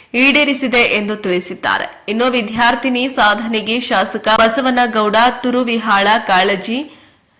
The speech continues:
ಶಾಲಾ ಪಾಲಕರ ಪ್ರೋತ್ಸಾಹ ಹಾಗೂ ಮೊರಾರ್ಜಿ ದೇಸಾಯಿ ವಸತಿ ಶಾಲೆ ಉಮಲೂಟಿಯ ಪ್ರಾಚಾರ್ಯ ಗುರುಪಾದಗೌಡ ಸೂಡಿ,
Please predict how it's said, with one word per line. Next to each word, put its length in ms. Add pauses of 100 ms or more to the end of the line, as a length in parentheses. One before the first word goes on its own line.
(140)
ಶಾಲಾ 400 (180)
ಪಾಲಕರ 480 (160)
ಪ್ರೋತ್ಸಾಹ 540 (180)
ಹಾಗೂ 260 (220)
ಮೊರಾರ್ಜಿ 560
ದೇಸಾಯಿ 560
ವಸತಿ 420 (120)
ಶಾಲೆ 340 (580)
ಉಮಲೂಟಿಯ 680 (200)
ಪ್ರಾಚಾರ್ಯ 720 (580)
ಗುರುಪಾದಗೌಡ 960 (180)
ಸೂಡಿ, 320